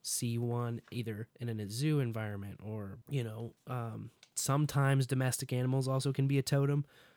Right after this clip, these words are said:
Uh, those typically aren't, like, full life totems, and sometimes they also kind of connect to a wild totem.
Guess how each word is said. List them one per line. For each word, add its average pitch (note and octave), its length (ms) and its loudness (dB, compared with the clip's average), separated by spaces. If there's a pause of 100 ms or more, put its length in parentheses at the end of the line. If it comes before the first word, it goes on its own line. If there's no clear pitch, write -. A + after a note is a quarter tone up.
(160)
Uh, A2+ 220 -4
those B2 220 2
typically B2+ 360 0
aren't, A#2+ 180 0
like, A2 220 -6
full B2 420 -2
life A#2 360 -2
totems, E3 640 2
and C#3 160 -2
sometimes C#3 600 2
they B2+ 140 2
also A#2+ 360 0
kind A#2 260 -2
of A2 180 -4
connect A#2+ 540 -4
to A2+ 140 -4
a G#2 60 -4
wild G#2 400 -4
totem. G2+ 360 -6